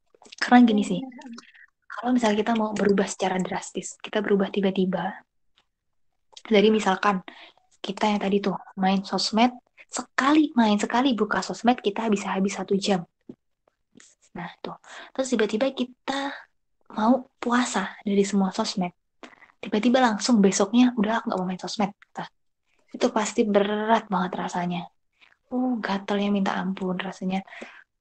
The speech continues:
Speaker 1: Apa, apalagi kalau misalkan udah sampai di tahap kecanduan, ya. Maksudnya, eh, nggak
Speaker 2: Hmm.
Speaker 1: bisa kalau nggak buka sosmed. Pasti dikit-dikit buka sosmed, dikit buka sosmed, buka-buka dan segala macamnya, gitu. Itu ketika harus berhenti rasanya,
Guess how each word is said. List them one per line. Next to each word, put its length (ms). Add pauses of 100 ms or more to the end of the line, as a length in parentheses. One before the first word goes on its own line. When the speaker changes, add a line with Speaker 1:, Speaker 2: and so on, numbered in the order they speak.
(580)
Speaker 1:
Apa, 260
apalagi 240
kalau 160
misalkan 240
udah 140
sampai 260
di 160
tahap 300
kecanduan, 580 (160)
ya. 160
Maksudnya, 360 (600)
eh, 160
nggak 120
Speaker 2:
Hmm. 100
Speaker 1:
bisa 80 (480)
kalau 240
nggak 160
buka 120 (120)
sosmed. 240
Pasti 260
dikit-dikit 380
buka 160
sosmed, 260
dikit 160
buka 160
sosmed, 380
buka-buka 420
dan 140
segala 240
macamnya, 420
gitu. 240 (840)
Itu 100 (160)
ketika 320 (100)
harus 140
berhenti 400
rasanya, 340